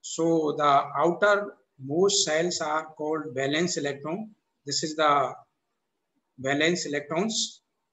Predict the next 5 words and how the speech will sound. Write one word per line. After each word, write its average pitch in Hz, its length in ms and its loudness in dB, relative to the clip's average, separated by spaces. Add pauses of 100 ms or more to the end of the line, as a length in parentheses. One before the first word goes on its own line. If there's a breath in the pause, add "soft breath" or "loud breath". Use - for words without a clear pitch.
(640)
Elements 202 760 2
in 175 100 0
the 175 320 4 (1900)
periodic 196 440 4
tables 165 720 0